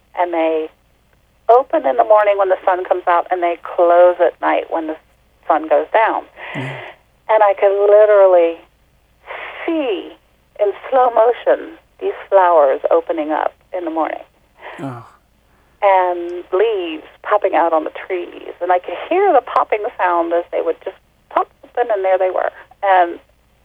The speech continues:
Speaker 1: it was like I could see miles away, very clearly, and I could hear, um, all my senses were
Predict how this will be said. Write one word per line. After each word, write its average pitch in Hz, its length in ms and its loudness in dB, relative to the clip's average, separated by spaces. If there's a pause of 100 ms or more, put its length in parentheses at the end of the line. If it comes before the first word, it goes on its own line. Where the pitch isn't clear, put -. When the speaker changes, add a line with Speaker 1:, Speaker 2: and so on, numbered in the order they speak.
(120)
Speaker 1:
it 85 200 2
was 196 140 -8
like 208 160 2
I 196 100 2
could - 140 -10 (260)
see 330 520 -4 (1040)
miles 214 380 2
away, 175 580 2 (1200)
very 196 240 4
clearly, 180 720 2 (280)
and 170 280 -2
I 170 160 -2
could - 100 -8 (140)
hear, 175 520 0 (960)
um, 165 480 0 (240)
all 226 160 4
my 226 160 0 (100)
senses 202 320 0
were 156 140 0